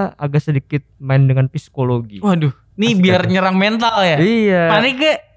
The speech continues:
Speaker 1: Panik
Speaker 2: <laughs>
Speaker 1: dong kalau turun.
Speaker 2: Kalau naik, seneng ya?
Speaker 1: Iya,
Speaker 2: Di
Speaker 1: ya itu.
Speaker 2: screenshot doang tapi
Speaker 1: Iya.
Speaker 2: nggak dijual <laughs> ya.
Speaker 1: Terus, eh, ada istilah
Speaker 2: Apa?
Speaker 1: yang paling gampang tuh fomo. Tapi sebenarnya kalau menurut gua fomo tuh
Speaker 2: Hmm.
Speaker 1: nggak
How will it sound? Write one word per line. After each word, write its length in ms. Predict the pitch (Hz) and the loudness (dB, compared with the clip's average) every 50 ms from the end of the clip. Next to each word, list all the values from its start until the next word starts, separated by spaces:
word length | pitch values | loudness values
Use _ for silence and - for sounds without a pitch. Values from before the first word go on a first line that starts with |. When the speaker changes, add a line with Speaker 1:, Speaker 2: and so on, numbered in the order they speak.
| _ _ _ | _ _ _
Speaker 1:
Panik 420 | - 117 131 151 160 156 143 127 - - | -4 0 0 2 4 2 2 2 0 0
Speaker 2:
<laughs> 20 | |
Speaker 1:
dong 180 | 233 233 220 110 107 107 208 120 - - | 0 0 2 2 2 0 0 -2 -4 -4
kalau 180 | 131 131 127 123 | -2 -2 -2 -2
turun. 420 | - 135 135 127 135 131 123 120 123 131 - - - _ _ _ _ _ _ _ | -2 -4 -4 -2 -2 -2 -2 -4 -8 -18 -20 -20 -20 _ _ _ _ _ _ _
Speaker 2:
Kalau 340 | - 190 185 190 190 190 190 190 175 - - _ | -2 0 0 2 2 2 2 0 -2 -4 -12 _
naik, 360 | 185 190 220 269 302 294 - - - 220 196 170 180 | -6 -4 -2 -2 -4 -4 -8 -8 -2 0 0 0 0
seneng 340 | - 226 233 240 233 214 196 | -2 -2 -2 -2 -2 -2 -2
ya? 80 | 185 165 | 0 0
Speaker 1:
Iya, 300 | 156 202 226 240 220 190 170 - | 0 0 0 -2 -2 -2 -4 -6
Speaker 2:
Di 60 | - - | -6 -2
Speaker 1:
ya 120 | 185 180 | 2 2
itu. 80 | 165 165 | 2 2
Speaker 2:
screenshot 380 | - 208 214 196 123 226 202 - | 0 0 0 2 2 0 -2 -2
doang 260 | 202 214 226 214 208 | -2 0 0 0 0
tapi 180 | 202 208 196 - | -2 -2 0 2
Speaker 1:
Iya. 100 | 190 185 175 | 2 4 4
Speaker 2:
nggak 120 | 175 - 180 | 4 4 4
dijual 380 | - 180 202 190 185 175 170 165 180 | 4 2 2 2 2 2 0 0 -2
<laughs> 40 | 190 | -4
ya. 200 | - - 196 190 202 - - - 202 - _ _ _ _ _ _ _ _ _ _ _ _ | -2 -2 -4 -4 -4 -8 -10 -16 -18 -18 _ _ _ _ _ _ _ _ _ _ _ _
Speaker 1:
Terus, 180 | - 165 160 - _ | -6 -6 -6 -6 _
eh, 360 | _ 160 156 147 147 147 139 135 | _ -2 0 0 2 2 2 0
ada 260 | 147 151 160 170 170 175 175 170 | 0 0 0 0 0 2 0 0
istilah 460 | 165 151 - - 170 170 160 151 160 | -2 -2 -2 0 2 4 4 4 2
Speaker 2:
Apa? 80 | 165 156 | 2 0
Speaker 1:
yang 100 | 151 147 | 0 -2
paling 240 | - - 143 143 131 | -2 -4 -4 -4 -2
gampang 320 | 120 123 117 120 139 156 | -2 -4 -4 -2 -2 -4
tuh 160 | 143 - 160 151 | -2 -2 -6 -6
fomo. 520 | - - 127 120 113 110 107 101 98 - | -4 -2 -2 0 0 -2 -4 -6 -8 -6
Tapi 160 | - 170 196 | -4 -4 -4
sebenarnya 480 | 233 - 214 170 165 156 147 147 202 233 | -2 -4 -2 -2 0 0 0 0 -2 -4
kalau 180 | - 165 147 | -2 -2 -2
menurut 300 | 131 123 123 120 113 113 | 0 2 2 0 0 -2
gua 160 | 110 - 139 180 | -4 -4 -4 -4
fomo 400 | - _ 135 113 107 113 123 139 | -4 _ -2 0 0 0 -2 -4
tuh 260 | - _ 208 202 180 | -2 _ -2 -2 0
Speaker 2:
Hmm. 220 | 165 180 170 156 143 | -2 -2 -4 -4 -4
Speaker 1:
nggak 280 | 127 123 127 117 104 | 0 0 0 0 0